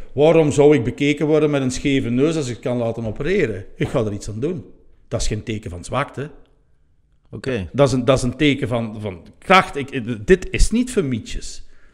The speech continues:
Speaker 1: Als een vrouw zegt van, "Ja, ik heb drie kinderen gehad en mijn buik hangt. En ik wil eigenlijk eens terug in een bikini en ik wil die kwabbel hier weg." En die zegt, "Weet je wat, ik laat je wegsnijden."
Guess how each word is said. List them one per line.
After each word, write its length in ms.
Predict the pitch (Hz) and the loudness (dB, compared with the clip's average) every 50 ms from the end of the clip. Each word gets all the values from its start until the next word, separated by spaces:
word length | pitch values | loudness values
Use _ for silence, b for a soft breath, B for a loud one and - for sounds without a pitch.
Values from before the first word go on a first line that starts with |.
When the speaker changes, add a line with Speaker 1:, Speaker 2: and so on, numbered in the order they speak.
| _ - - _ _ _ _ _ _ _ | _ -20 -20 _ _ _ _ _ _ _
Speaker 1:
Als 120 | - 131 120 | -8 -4 -4
een 80 | 131 | -2
vrouw 200 | 110 123 147 156 | 2 4 4 6
zegt 220 | 143 143 143 123 - | 6 4 2 0 0
van, 100 | 143 123 | -2 0
"Ja, 120 | 127 113 | 0 0
ik 100 | 107 113 | -2 -2
heb 140 | 135 123 110 | -4 -6 -4
drie 180 | 95 135 139 | -4 -4 -4
kinderen 300 | 139 - 135 123 139 151 | -2 -2 -2 -2 -2 -2
gehad 220 | 143 165 165 165 160 | -2 -2 -2 -2 -2
en 100 | 151 143 | -2 -2
mijn 220 | 131 120 110 101 90 | -2 -2 -4 -6 -6
buik 300 | - 104 110 123 120 - | -6 -6 -6 -6 -6 -4
hangt. 360 | 160 165 180 165 131 - - - b b b b b b | -4 -4 -4 -4 -6 -8 -8 -10 b b b b b b
En 120 | - 131 | -6 -4
ik 100 | 127 123 | -4 -2
wil 140 | 127 127 120 | 0 0 2
eigenlijk 300 | 117 113 113 110 110 110 | 2 2 0 0 -4 -6
eens 100 | 110 - | -8 -8
terug 200 | - 123 123 120 | -4 -4 -2 -2
in 120 | 127 107 | -2 -4
een 80 | 90 85 | -6 -8
bikini 380 | - 117 107 - 160 165 170 | -12 -12 -10 -8 -6 -6 -4
en 80 | 160 135 | -4 -6
ik 100 | 120 127 | -6 -6
wil 140 | - 123 117 | -6 -6 -6
die 120 | 110 110 104 | -6 -8 -8
kwabbel 340 | - 120 104 104 107 117 | -6 -4 -4 -4 -4 -4
hier 160 | 127 151 185 208 | -4 -4 -2 0
weg." 280 | 220 214 165 127 - - | 0 2 0 0 -2 -8
En 40 | - b b b b b b b | -16 b b b b b b b
die 40 | 135 | 0
zegt, 180 | 110 131 117 - | 2 2 2 2
"Weet 100 | 123 110 | 0 0
je 40 | - | 0
wat, 100 | - 95 | -2 -4
ik 80 | 101 - | -4 -4
laat 160 | 107 101 98 | -6 -8 -8
je 100 | - 90 | -10 -12
wegsnijden." 600 | 92 98 - - - - 214 220 247 180 110 90 | -14 -14 -14 -14 -12 -10 -8 -8 -8 -8 -10 -14